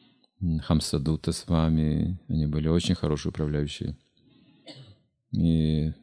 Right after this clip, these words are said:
также были бизнесмены очень могущественные, как Амбариши Прабhu, это внук Форда. М, все они служили Прабхупаде, его миссии.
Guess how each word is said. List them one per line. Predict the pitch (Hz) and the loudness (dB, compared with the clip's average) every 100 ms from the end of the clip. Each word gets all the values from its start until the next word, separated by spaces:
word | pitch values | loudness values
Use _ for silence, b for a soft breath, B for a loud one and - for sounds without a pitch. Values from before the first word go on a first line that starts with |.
| _ _ _ - | _ _ _ 0
также | 82 78 80 | 2 2 0
были | 80 80 78 76 85 - - | 2 2 2 0 -2 -10 -14
бизнесмены | - 82 78 95 92 95 92 | -2 -2 2 6 8 8 6
очень | 87 - 87 82 - | 4 2 2 2 0
могущественные, | 90 82 82 - - - 85 82 80 104 - | 2 2 0 -4 -6 0 2 2 0 -4 -6
как | 73 - _ - - | -6 -6 _ -20 -12
Амбариши | - 80 80 82 - 87 | -4 -2 0 0 -2 -6
Прабhu, | - 87 82 85 80 80 - | -6 -4 0 0 0 -4 -10
это | - | -12
внук | 80 85 82 - | -4 -2 -2 -2
Форда. | 85 80 82 82 _ b b b b b b b b b b _ - | -2 -2 -4 -6 _ b b b b b b b b b b _ -2
М, | 76 78 82 | 0 0 -2
все | - | 2
они | 87 | 2
служили | 87 85 87 | 4 0 -2
Прабхупаде, | 90 87 85 90 90 | 0 0 2 2 2
его | 80 | 2
миссии. | 82 87 - 85 90 | 4 2 2 -2 -2